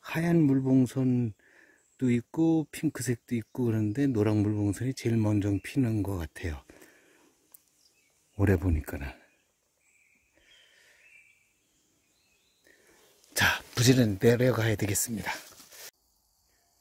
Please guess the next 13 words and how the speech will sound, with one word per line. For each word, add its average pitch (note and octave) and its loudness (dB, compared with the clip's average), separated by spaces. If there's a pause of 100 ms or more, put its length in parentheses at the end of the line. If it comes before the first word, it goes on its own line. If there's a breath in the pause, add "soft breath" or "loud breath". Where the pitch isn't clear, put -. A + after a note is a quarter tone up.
(680)
아, B2+ -14
곰딸기 G3+ 2
밭을 F3+ 4
왔는데 C#3+ 2
곰딸기가 D#3+ 2
아직 D3+ -2
하나도 G#3+ -6
안 A2 0
익었네요. C3 2
나오지도 B2+ 2
않았네. B2 0 (2750 loud breath)
이곳에도 D#3+ 4 (280)
꽃송이가 E3 4